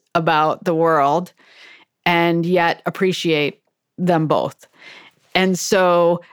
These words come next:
I think, you know, uh, jumping back to the question you asked about why I, I like telling stories, I think at its core, I, this, it sounds so ridiculous. I love humanity. Like, I love people, right?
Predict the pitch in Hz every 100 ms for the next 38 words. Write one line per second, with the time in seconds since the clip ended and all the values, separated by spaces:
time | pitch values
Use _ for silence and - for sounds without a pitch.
0 | - 196 240 240 233 - - _ _ _
1 | _ _ - 190 185 180 - 196 214 254
2 | 233 165 165 175 - 190 170 160 156 156
3 | 175 160 - 170 151 175 208 208 160 151
4 | 143 147 147 147 147 - - 156 151 156
5 | _ - 147 143 - 294 277 190 170 -
6 | - 196 247 - - _ _ - 196 180
7 | - - 277 202 160 151 151 _ _ _
8 | _ _ - 165 170 175 170 170 175 170
9 | - _ - 160 180 - 120 - - -
10 | 123 - - - - - - - - -
11 | - 196 208 202 180 - 165 - - -
12 | - - 165 - 196 202 208 202 180 170
13 | 113 165 - 165 170 -